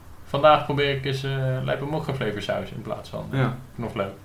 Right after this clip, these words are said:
Speaker 2: We hebben mayonaise en ketchup, joppiesaus en lijpe mokro flavor saus.
Speaker 1: <laughs> Ja.
Speaker 2: Ja.
Speaker 1: Mag ik hem op een lumpia?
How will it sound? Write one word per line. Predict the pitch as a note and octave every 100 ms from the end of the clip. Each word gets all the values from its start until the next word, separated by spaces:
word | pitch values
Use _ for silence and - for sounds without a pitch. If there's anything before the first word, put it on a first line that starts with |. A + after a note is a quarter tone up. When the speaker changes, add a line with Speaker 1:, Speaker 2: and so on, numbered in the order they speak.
| - -
Speaker 2:
We | G2
hebben | G2+ A2 A2 G#2+ G#2 G#2+
mayonaise | A2 A2+ B2+ C3
en | B2
ketchup, | B2+ B2+ A#2+ A#2+ - - - -
joppiesaus | C3 C3 A2+ A2 A2+ -
en | G#2+
lijpe | G2+ A2+ A#2
mokro | A#2 - G#2
flavor | G2+ G2 -
saus. | - -
Speaker 1:
<laughs> | F3 -
Ja. | - C3 D3 G#3+
Speaker 2:
Ja. | B2 G#2+ G2+ - - - C3 - E3+ - - - E4+ D#4+ E3 - - - - - -
Speaker 1:
Mag | B2+ C3
ik |
hem | C#3+ C3+
op | C#3
een | B2
lumpia? | B2 C3 A2+ G2